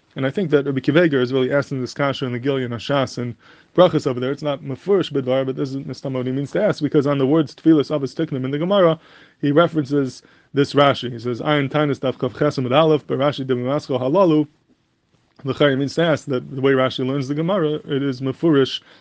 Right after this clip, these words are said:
that Avos Tiknim. So it's schwer. What does the other Mandamar do with that? The Versari over here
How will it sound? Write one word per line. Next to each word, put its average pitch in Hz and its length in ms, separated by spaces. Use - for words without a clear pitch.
that 143 100
Avos 131 360
Tiknim. 120 440
So 139 140
it's - 180
schwer. 160 240
What 135 120
does 127 100
the 135 80
other 127 100
Mandamar 127 380
do 175 80
with 151 120
that? 139 200
The 139 120
Versari 135 420
over 135 120
here 135 220